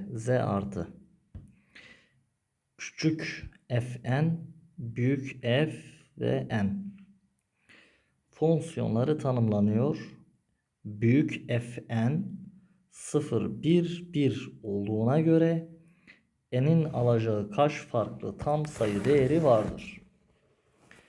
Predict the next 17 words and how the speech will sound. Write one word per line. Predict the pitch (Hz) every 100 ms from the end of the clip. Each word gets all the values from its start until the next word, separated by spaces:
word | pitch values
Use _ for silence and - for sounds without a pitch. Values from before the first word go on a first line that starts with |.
| _ _ _ _ _ _ _ _ _ -
Bu | 113 196 196
büyük | 160 180 - 135 123 -
Fn'e | 143 131 139
bakalım. | 147 117 131 107 95 - - - - _ _ _ _ 127
Birinci | 117 123 123 123 165
bileşeni | 180 156 - 127 110
sıfır, | 98 - 123 - 147 139 156 160 - - _ -
ikinci | 117 123 120 131
bileşeni | 165 147 120 120 107 101
bir, | 113 135 156 - -
üçüncü | 117 - 117 123 151
bileşeni | 135 113 104 117 123 156 -
bir. | 104 - - - - _ _ _ _ _ _ _ _ _ _ _ _ _ -
Büyük | 113 139 180 - -
Fn | 135 - - 165 180 170
nerede? | 185 175 139 165 196 185
Şurada. | - - - 156 110 101 95